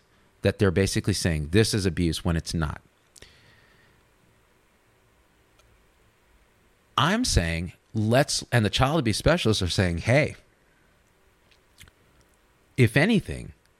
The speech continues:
we're biased in favor of this guy because we want to believe that an affluent professional who's in our profession couldn't do this and believe his stories about falling asleep on his child and breaking.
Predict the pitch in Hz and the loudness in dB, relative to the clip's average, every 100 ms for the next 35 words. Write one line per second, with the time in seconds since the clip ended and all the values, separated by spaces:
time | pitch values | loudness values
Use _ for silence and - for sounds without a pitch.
0 | _ _ - - 110 135 113 95 98 - | _ _ -12 0 2 4 2 2 0 -4
1 | - 104 82 - - 117 147 127 73 67 | -6 -4 -4 -8 -4 0 0 0 -6 -6
2 | 71 - 73 67 90 - 104 - 98 90 | -8 -6 -6 -6 -8 -6 -4 -2 -2 0
3 | 123 131 90 85 90 117 165 101 90 85 | 0 0 -4 -4 -2 0 2 0 -2 -4
4 | 82 78 - 95 104 - 113 101 98 95 | -4 -6 -4 -2 -4 -4 0 2 0 -2
5 | - - - - - - 85 - 104 - | -8 -16 -20 -20 -8 -6 -2 0 0 -2
6 | 110 82 87 90 - 107 95 85 85 82 | -2 -2 -2 -4 -2 -2 0 -2 -4 -8
7 | - 113 113 - 76 85 - 101 82 92 | -4 -4 -4 -8 -10 -12 -4 -2 -2 -4
8 | 95 127 107 82 - - - - - 95 | -2 0 0 -4 -10 -12 -12 -18 -4 -2
9 | 92 92 98 104 107 - - 135 110 67 | 2 2 2 2 0 -2 -2 -2 -2 -6
10 | 71 76 78 - 78 80 85 - 80 80 | -8 -8 -8 -8 -6 -4 -4 -4 -4 -4
11 | 80 76 - - 78 76 78 73 76 76 | -4 -6 -8 -6 -4 -4 -6 -6 -4 -6
12 | - 82 80 | -4 -6 -8